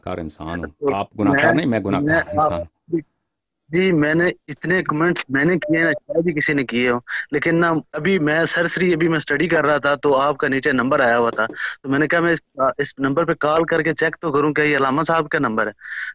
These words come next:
Speaker 2: تو بس اللہ، بس مولا نے یہ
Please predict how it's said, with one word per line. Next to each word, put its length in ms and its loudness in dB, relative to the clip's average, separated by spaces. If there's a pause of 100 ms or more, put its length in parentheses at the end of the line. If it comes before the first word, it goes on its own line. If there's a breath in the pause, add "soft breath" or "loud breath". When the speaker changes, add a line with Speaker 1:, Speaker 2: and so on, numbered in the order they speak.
(120)
Speaker 2:
تو 300 2 (360 loud breath)
بس 280 0 (120)
اللہ، 520 -2 (160)
بس 220 -2
مولا 320 0
نے 140 0
یہ 240 0